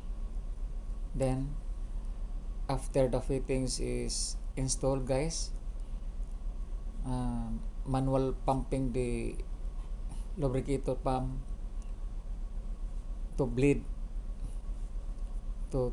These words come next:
take out the air on the line. And then check inside the cylinder liner the lubricator s-, spray. Okay,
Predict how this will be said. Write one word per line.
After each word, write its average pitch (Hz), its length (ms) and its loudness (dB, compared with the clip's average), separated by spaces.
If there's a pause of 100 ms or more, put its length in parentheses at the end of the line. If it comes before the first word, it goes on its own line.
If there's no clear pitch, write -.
(100)
take 139 240 4
out 135 180 2
the 131 80 4
air 131 280 4 (420)
on 131 160 2
the 120 80 2
line. 135 420 2 (2000)
And 127 180 2
then 127 260 4 (2000)
check 156 160 4 (240)
inside 135 320 6
the 123 80 4
cylinder 135 520 2
liner 127 280 6
the 120 240 0 (500)
lubricator 135 540 2
s-, - 160 0 (400)
spray. 123 400 2 (4000)
Okay, 127 500 2